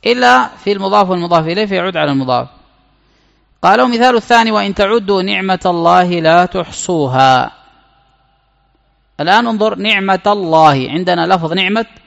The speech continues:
وعندنا لفظ الجلالة. الضمير في قوله "تحصوها" يعود على، على ماذا؟ على النعمة، على المضاف.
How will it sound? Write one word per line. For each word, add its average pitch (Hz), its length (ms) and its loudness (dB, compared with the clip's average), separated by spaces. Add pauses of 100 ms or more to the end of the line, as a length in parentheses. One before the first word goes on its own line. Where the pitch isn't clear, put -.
(280)
وعندنا 175 320 -2
لفظ 190 180 -2
الجلالة. 147 500 -2 (360)
الضمير 202 360 0
في 202 100 -4
قوله 202 240 0
"تحصوها" 180 480 0
يعود 180 280 -2
على، 165 140 0
على 156 380 -2
ماذا؟ 147 300 -6 (1400)
على 147 180 0
النعمة، 120 400 -6 (100)
على 147 180 -2
المضاف. 117 380 -2